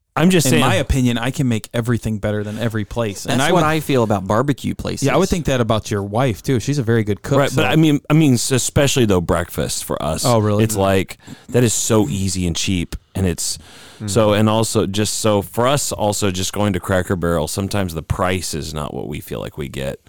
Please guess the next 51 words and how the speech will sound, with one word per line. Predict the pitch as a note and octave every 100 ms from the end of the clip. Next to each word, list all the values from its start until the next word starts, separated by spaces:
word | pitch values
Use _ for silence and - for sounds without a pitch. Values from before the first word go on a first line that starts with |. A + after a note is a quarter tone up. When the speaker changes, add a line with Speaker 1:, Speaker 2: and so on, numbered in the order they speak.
| _ _ -
Speaker 2:
Oh, | E3+
really? | B2 A2+ F3+
Speaker 1:
Yeah, | F3+ F2 D#2+ D#2
Speaker 2:
Oh, | A#2+
see, | A2 G#2
I |
Speaker 1:
we | A2
Speaker 2:
think |
Speaker 1:
just | F2+ F2
Speaker 2:
their | G#2
Speaker 1:
don't. | E2
Speaker 2:
prices | G#2+ G2+
are | G2
pretty | - F#2+
good. | F2+ G2+ G2+ -
Speaker 1:
We | E2 D#2+
don't, | D#2 D#2 - _ _ -
but | D2+ D2 _ _ _
Speaker 2:
That's | - C#3
how | D#3
I | B2
feel | G#2+ A2+
about | G#2 G2+
Olive | G2+ G#2 -
Garden. | G#2 G#2
They | G#2+
raised | A2+ A2+ -
their | G2
price, | G#2 G2+ -
and | G#2+
Speaker 4:
Yeah. | G2+ G2 -
Speaker 2:
I, |
when | B2+
they | C3
did | B2 B2+ A#2
that, | G#2+
I | G#2+
was | G#2
like, | G2+ G#2
"I'm | G#2+ G2
outta | G2+ G2+
here. | G2 G2 - -
It's | A2 -
not, | G#2+
it's | G#2 -
not | A2 G#2+
good | G#2
enough. | G#2 G2+ - - _
Speaker 1:
I'm | G2+ G#2
outta | F#2+
here. | F2+